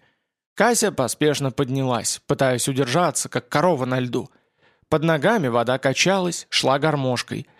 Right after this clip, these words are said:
Хотя какого дьявола? Чего ей дорожить мнением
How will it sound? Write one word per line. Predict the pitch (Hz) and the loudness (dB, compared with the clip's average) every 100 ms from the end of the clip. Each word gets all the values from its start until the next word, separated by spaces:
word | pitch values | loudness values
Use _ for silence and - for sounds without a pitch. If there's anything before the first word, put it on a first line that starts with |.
| - - - | -20 -20 -2
Хотя | 151 147 151 | 0 2 0
какого | 143 202 226 196 | 0 2 2 2
дьявола? | 190 240 127 107 - _ | 0 0 0 -6 -14 _
Чего | - 175 147 185 | 4 4 4 2
ей | 220 214 | 2 0
дорожить | 160 160 151 160 180 | 2 2 2 2 0
мнением | 139 156 196 170 139 | 0 0 0 0 -2